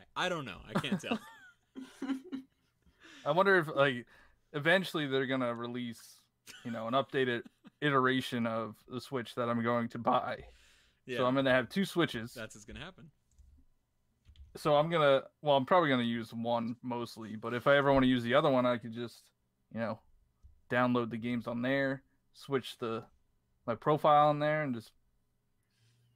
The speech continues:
Speaker 2: just keep going.
Speaker 1: It, I don't know. There's, uh, there's some neat things they're doing, and I have, I have belief in Nintendo in the future because of certain things we've seen them do, obviously, especially as of recent.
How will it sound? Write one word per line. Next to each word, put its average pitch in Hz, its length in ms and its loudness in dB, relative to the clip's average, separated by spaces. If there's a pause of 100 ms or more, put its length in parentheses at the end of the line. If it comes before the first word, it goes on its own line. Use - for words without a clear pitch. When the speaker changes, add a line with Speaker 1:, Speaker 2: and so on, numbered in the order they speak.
Speaker 2:
just - 140 -20
keep 131 160 -8
going. 131 300 -6 (540)
Speaker 1:
It, 123 260 -12
I 143 120 -4
don't 165 120 -8
know. 147 160 -4
There's, 113 280 -10
uh, 120 200 -10
there's 120 240 -8
some 123 240 -14
neat 180 240 -12
things 170 320 -12
they're 135 180 -10
doing, 117 400 -12 (120)
and 110 400 -10 (520)
I 123 120 -6
have, 160 320 -8 (380)
I 127 120 -4
have 170 240 -4
belief 139 460 -8 (220)
in 123 140 -14
Nintendo 131 340 -8
in 120 80 -10
the 110 60 -16
future 117 320 -12
because 104 260 -16
of 101 60 -14
certain 120 200 -12
things 107 240 -14
we've 101 140 -14
seen 107 180 -16
them 98 160 -16
do, 95 160 -12
obviously, 92 460 -14
especially 156 400 -10
as 104 140 -12
of 90 120 -20
recent. 104 460 -14